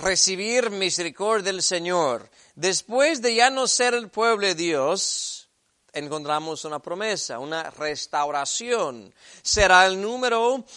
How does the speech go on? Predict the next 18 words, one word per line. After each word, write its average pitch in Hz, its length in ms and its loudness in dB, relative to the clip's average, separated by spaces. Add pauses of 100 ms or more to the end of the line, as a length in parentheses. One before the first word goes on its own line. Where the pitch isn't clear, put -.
(120)
de 175 160 4
los 170 300 2
hijos 240 460 -2
de 180 100 -6
Israel 185 480 0
como 175 280 0
la 147 120 4
arena 214 240 0
de 226 80 -4
la 190 100 -2
mar, 208 320 0
que 170 140 -6
no 165 160 -4
se 143 160 -6
puede 247 360 0
medir 190 560 -2 (200)
ni 175 600 -6 (200)
contar." 180 1000 -6